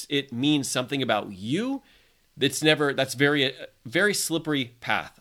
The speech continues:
all right? Because you're always gonna be dependent on somebody else. And instead, when you're the independent leader, you don't have to worry about that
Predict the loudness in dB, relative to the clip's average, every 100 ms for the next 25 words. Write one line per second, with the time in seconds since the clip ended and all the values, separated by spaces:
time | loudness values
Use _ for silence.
0 | -8 -2 0 -2 -6 -8 -6 -6 -6 -2
1 | 0 0 0 -4 -4 -6 -6 -4 -4 -4
2 | -6 -4 -2 -2 -4 -6 -6 -6 -10 -14
3 | _ _ _ _ _ -8 -4 -4 0 2
4 | 2 2 -2 -2 -2 -4 -4 -4 -2 -4
5 | -2 -4 -4 -6 _ _ _ -6 -6 -4
6 | -6 -6 -6 -10 -14